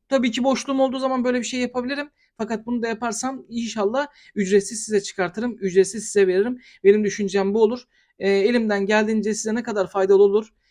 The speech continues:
sizden ne kadar dua işitirsem ben o kadar mutlu olurum. Beni tanıyan, buraya gelip de yolu düşenler zaten biliyor.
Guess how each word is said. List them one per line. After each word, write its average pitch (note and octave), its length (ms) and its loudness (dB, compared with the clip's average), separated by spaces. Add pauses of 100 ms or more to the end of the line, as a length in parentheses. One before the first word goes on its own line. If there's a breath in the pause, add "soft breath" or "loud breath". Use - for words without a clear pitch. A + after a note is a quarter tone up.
sizden A#3 400 -4
ne C4 100 -4
kadar G#3+ 380 -4
dua G3+ 280 4
işitirsem A#3+ 720 -6 (220)
ben G#3+ 80 2
o A3+ 100 0
kadar G3+ 220 2
mutlu G3+ 300 0
olurum. G#3+ 320 4 (300)
Beni A#3+ 180 0
tanıyan, A#3 440 -2
buraya A3+ 180 0
gelip A3+ 280 -4
de A3 40 -6
yolu G#3+ 240 2
düşenler A3 400 -2
zaten G#3 440 -2
biliyor. G#3+ 340 0